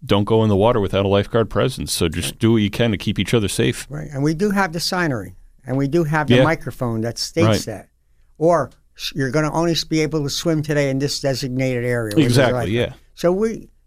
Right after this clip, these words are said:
Speaker 2: these are all pre-planned things. Things we can't control, sometimes it's legislation or
Speaker 1: Mm-hmm.
Speaker 2: numbers.
Speaker 1: Right.
Speaker 2: But our police department does the best they can. And you're,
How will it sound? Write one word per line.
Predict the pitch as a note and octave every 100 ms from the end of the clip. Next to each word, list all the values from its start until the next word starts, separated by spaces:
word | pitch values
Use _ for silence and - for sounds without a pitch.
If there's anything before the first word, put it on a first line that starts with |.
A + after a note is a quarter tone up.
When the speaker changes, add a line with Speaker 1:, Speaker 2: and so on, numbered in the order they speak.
| _
Speaker 2:
these | A3+ A#3+
are | G#3
all | G3+
pre-planned | G#3 - G3+ - F3+ E3+ D#3
things. | D#3 B2 G#2+ - - _ _ _ _ _
Things | G3+ A3
we | A3
can't | A3 G#3 G3+ -
control, | G3 - F3 E3+ E3
sometimes | D#3+ E3 D3+ D#3+ D#3 C#3+
it's | C3 - D3+
legislation | C#3 C3 C3+ - D#3 D#3 E3 D#3+ - - -
or | C3+
Speaker 1:
Mm-hmm. | A#2+
Speaker 2:
numbers. | G#2 A#2 G2+ G2 - - -
Speaker 1:
Right. | G2 F2+ E2 -
Speaker 2:
But | B2 D#3 D#3+ - - -
our | A#2+
police | - D#3+ D#3
department | D#3 C#3 C#3+ C#3+ C#3+ D3 - -
does | - C3 -
the |
best | A#2+ C3+ -
they | - D3+
can. | - G#2 G2 _ _ _
And | E3 F3+
you're, | G#3 G3+ -